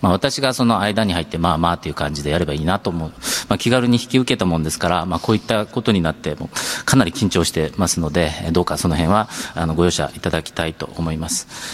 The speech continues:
えー、まあ、糸数さんにすればですね、あの、皆さん多くの方が見られたと思うんですけれども、あの、あ-、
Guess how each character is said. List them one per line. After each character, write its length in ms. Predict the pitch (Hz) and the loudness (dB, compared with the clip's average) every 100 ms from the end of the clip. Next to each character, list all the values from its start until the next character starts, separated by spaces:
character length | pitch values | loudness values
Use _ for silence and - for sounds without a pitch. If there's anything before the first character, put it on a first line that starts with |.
| - - | -12 -4
え 360 | 95 95 95 85 | -2 0 0 0
ー、 40 | |
ま 100 | 101 | 0
あ、 20 | 104 | 2
糸 140 | 131 | 2
数 180 | 160 160 | 2 2
さ 120 | 165 | 2
ん 100 | 147 | 4
に 100 | 117 | 2
す 100 | 98 | 4
れ 80 | 101 | 4
ば 100 | 92 | 4
で 80 | 80 | 2
す 140 | 80 | 4
ね、 260 | 113 92 - | 4 4 -2
あ 140 | 95 95 | 0 2
の、 480 | 90 85 82 82 85 | 4 4 2 -2 2
皆 180 | 95 | 2
さ 120 | 120 107 | 2 0
ん 140 | 87 | 0
多 100 | 107 | -2
く 120 | 113 | 0
の 80 | 101 | 0
方 200 | 95 95 | 0 0
が 140 | 85 87 | 0 2
見 100 | 90 | 2
ら 120 | 101 | 2
れ 80 | 95 | 0
た 100 | 90 | -2
と 100 | 82 | 0
思 140 | 87 | 2
う 40 | 85 | 2
ん 20 | |
で 80 | 78 | 0
す 100 | - | -2
け 100 | 80 | 0
れ 80 | |
ど 100 | 78 | 2
も、 340 | 82 104 85 - - - | 4 4 2 -2 -14 -8
あ 140 | - 90 | -2 0
の、 600 | 87 85 82 82 80 73 | 2 2 0 -2 -4 -6
あ-、 200 | 78 87 | -8 -10